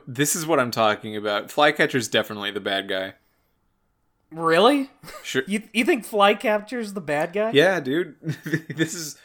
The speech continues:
Speaker 1: this is why. <laughs> This, you, you don't think he's the bad guy, so he is. That's the rule.
Speaker 2: Oh, okay. I get where you're, I, okay.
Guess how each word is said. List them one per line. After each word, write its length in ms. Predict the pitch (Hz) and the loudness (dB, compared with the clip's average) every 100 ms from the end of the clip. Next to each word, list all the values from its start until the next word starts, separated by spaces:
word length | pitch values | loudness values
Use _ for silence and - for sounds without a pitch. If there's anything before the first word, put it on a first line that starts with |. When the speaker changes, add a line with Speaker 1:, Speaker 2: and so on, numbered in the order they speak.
| - _ | -20 _
Speaker 1:
this 160 | 156 151 | -8 -6
is 120 | 170 | -6
why. 400 | 135 147 202 120 - | 2 2 2 -4 -8
<laughs> 40 | |
This, 760 | - 139 160 208 180 190 - - - - - _ | -10 -8 0 0 4 0 0 -8 -14 -20 -20 _
you, 140 | 170 | -2
you 180 | - 156 | 0 0
don't 360 | 123 160 196 - | 2 2 2 -4
think 180 | 185 196 | -6 -4
he's 140 | 202 | -4
the 60 | 196 | 0
bad 240 | 180 208 | 4 4
guy, 120 | 202 196 | 4 0
so 220 | - 208 | 4 2
he 220 | 202 185 | 2 0
is. 320 | 226 196 - | 0 -2 -4
That's 300 | 139 143 139 | -2 0 -2
the 140 | - 151 | -4 -2
rule. 480 | 151 185 127 - _ _ _ _ _ _ | 0 0 -2 -8 _ _ _ _ _ _
Speaker 2:
Oh, 400 | 175 214 185 135 117 147 | 6 8 6 2 0 -2
okay. 360 | 202 175 120 120 | 0 0 0 2
I 100 | 160 | 2
get 240 | 165 156 | 4 2
where 100 | 139 | 2
you're, 200 | 127 123 - | -2 -2 -6
I, 200 | 127 156 - | -4 -4 -2
okay. 500 | 185 190 120 131 | -2 0 -2 -4